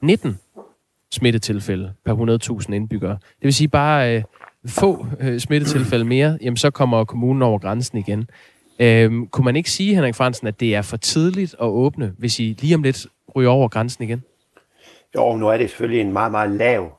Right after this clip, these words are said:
Speaker 2: øh, smittegrænse, man har sagt som, øh, som bekymringsgrænsen. Jeg tror, den blev lavet i en tid, hvor der ikke var ret mange smittede. Man kunne jo vælge at tage halvtreds for eksempel, eller et eller andet. Men jeg vil også sige, at det skal jo ikke være fordi, at man en enkelt dag eller, eller en enkelt uge er under bekymringsgrænsen, at man skal åbne op.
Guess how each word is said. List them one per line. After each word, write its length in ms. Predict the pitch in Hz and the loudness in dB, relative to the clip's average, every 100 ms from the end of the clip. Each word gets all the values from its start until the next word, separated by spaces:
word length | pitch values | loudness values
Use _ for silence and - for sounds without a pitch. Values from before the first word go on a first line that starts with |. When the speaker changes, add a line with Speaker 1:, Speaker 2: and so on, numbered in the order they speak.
| - | -18
Speaker 2:
øh, 140 | 101 82 | -16 -14
smittegrænse, 640 | - 104 104 92 92 92 | -4 -2 -2 -6 -8 -8
man 140 | 85 | -12
har 80 | 73 | -10
sagt 320 | - 95 - | -8 -8 -8
som, 180 | - 90 | -8 -6
øh, 160 | 92 82 | -6 -8
som 180 | 98 87 | -8 -10
bekymringsgrænsen. 760 | - 107 95 85 - 90 - | -6 -6 -6 -8 -8 -8 -6
Jeg 80 | 92 | -6
tror, 180 | 90 98 | 0 -2
den 120 | 95 | 0
blev 120 | 98 | -2
lavet 220 | 98 104 95 | 0 0 -2
i 40 | |
en 60 | 85 | -6
tid, 200 | 120 98 | -6 -4
hvor 100 | 90 | -4
der 80 | |
ikke 120 | 92 101 | -4 -4
var 180 | 95 | -4
ret 100 | 95 | -4
mange 220 | 95 87 87 | -6 -10 -10
smittede. 460 | - 98 95 85 - _ - - - | -8 -8 -8 -12 -16 _ -20 -20 -8
Man 60 | |
kunne 160 | - 104 | 0 2
jo 40 | |
vælge 240 | 95 107 120 | 2 2 0
at 100 | 87 | -2
tage 380 | 92 95 87 85 | -2 -2 -4 -8
halvtreds 480 | 98 95 - 107 - | -8 -8 -4 -4 -4
for 100 | - | -12
eksempel, 380 | 90 - 87 85 | -12 -14 -14 -12
eller 120 | 85 | -12
et 40 | 90 | -12
eller 140 | 87 | -10
andet. 140 | 87 - - - - - | -14 -18 -20 -20 -14 -4
Men 80 | 101 | 0
jeg 80 | |
vil 60 | 90 | 2
også 160 | 95 - | 0 0
sige, 240 | 120 120 | 2 2
at 80 | 98 | 0
det 100 | 92 | -4
skal 120 | - | -2
jo 40 | 104 | -2
ikke 120 | 123 | 0
være 100 | 110 | -4
fordi, 320 | 98 107 104 | -2 -2 -2
at 100 | 95 | -2
man 220 | 95 90 | -6 -10
en 160 | 90 98 | -12 -6
enkelt 440 | 127 131 - 92 - - | -2 -2 -2 -8 -8 -2
dag 300 | 107 98 87 | 0 0 -6
eller, 220 | 87 85 80 _ | -12 -12 -14 _
eller 160 | 87 85 | -12 -10
en 80 | 92 | -8
enkelt 340 | 98 95 90 | -8 -8 -10
uge 360 | 110 113 127 92 | -6 -4 -2 -2
er 100 | 92 | -4
under 280 | 92 101 85 | -4 -4 -4
bekymringsgrænsen, 920 | - - 92 80 - 85 87 - 92 | -8 -4 -4 -6 -8 -8 -8 -10 -14
at 100 | 82 | -14
man 120 | 90 | -14
skal 140 | - 90 | -8 -8
åbne 240 | 85 85 | -6 -8
op. 200 | 85 | -8